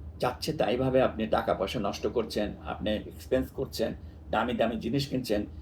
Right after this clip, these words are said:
এটার থেকে আমরা নিজেদেরকে সবসময় কন্ট্রোলে রাখতে চেষ্টা করি। এবার আসা যাক আমাদের পাঁচ নাম্বার ব্যাড হ্যাবিট, সেটা হলো গিয়ে এক্সপেন্সিভ হবিস। আমরা সবারই একটা হবি আছে, তবে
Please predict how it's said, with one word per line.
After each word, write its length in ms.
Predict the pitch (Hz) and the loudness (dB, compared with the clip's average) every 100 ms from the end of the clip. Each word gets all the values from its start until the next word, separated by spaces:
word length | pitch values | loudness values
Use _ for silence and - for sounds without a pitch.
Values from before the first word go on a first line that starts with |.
| - | -4
এটার 240 | 101 139 | 2 2
থেকে 220 | - - 123 | 2 0 2
আমরা 380 | 110 131 202 - - - - | 4 4 4 -2 -14 -14 -4
নিজেদেরকে 640 | 117 113 110 120 - 117 | 0 2 4 4 4 2
সবসময় 440 | - 113 - 120 - | 4 2 2 0 2
কন্ট্রোলে 400 | 107 110 120 110 | 2 4 4 4
রাখতে 280 | 101 - - | 2 0 -4
চেষ্টা 260 | - - - | -4 -6 -10
করি। 440 | - - - - | -20 -20 -14 -2
এবার 180 | 143 135 | 4 4
আসা 240 | 143 160 | 4 2
যাক 180 | 147 147 | 2 2
আমাদের 300 | 113 123 - - | 0 4 4 4
পাঁচ 280 | 113 - 117 | 0 -2 -2
নাম্বার 300 | 113 117 113 | 2 4 2
ব্যাড 340 | 95 110 110 | 4 4 2
হ্যাবিট, 360 | 98 - 123 - | 0 2 2 0
সেটা 320 | - 92 110 | -4 -2 0
হলো 220 | 107 127 | 2 0
গিয়ে 220 | 117 143 185 - - - - | 0 0 -2 -6 -16 -16 -12
এক্সপেন্সিভ 720 | - - - 131 139 180 - - - - - - - | -12 -10 2 2 6 6 6 2 -14 -16 -16 -16 -12
হবিস। 520 | - 113 - - - - - - - - - - | 4 6 6 0 -4 -12 -12 -14 -14 -14 -16 -8
আমরা 500 | - 143 156 - - - | -2 6 10 10 8 0
সবারই 460 | - 143 151 160 | 4 8 8 8
একটা 200 | 139 - | 6 4
হবি 340 | 143 110 101 113 | 6 4 6 4
আছে, 320 | 104 110 - - - - - - - | 4 2 0 -6 -16 -16 -16 -16 4
তবে 420 | - 139 131 - | 10 10 10 6